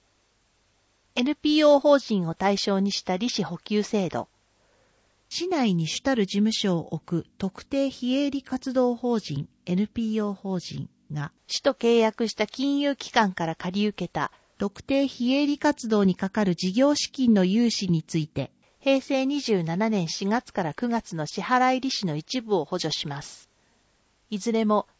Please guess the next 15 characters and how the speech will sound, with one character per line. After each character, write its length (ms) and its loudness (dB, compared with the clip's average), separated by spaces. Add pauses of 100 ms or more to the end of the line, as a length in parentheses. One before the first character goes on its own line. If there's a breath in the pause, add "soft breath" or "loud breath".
制 260 4
度 120 0
内 280 2
容、 240 -2 (240)
申 160 2
し 100 -6
込 140 0
み 100 -2
資 160 -6
格、 380 -6 (320)
必 300 -8
要 200 4
書 180 0
類 220 0
等、 320 0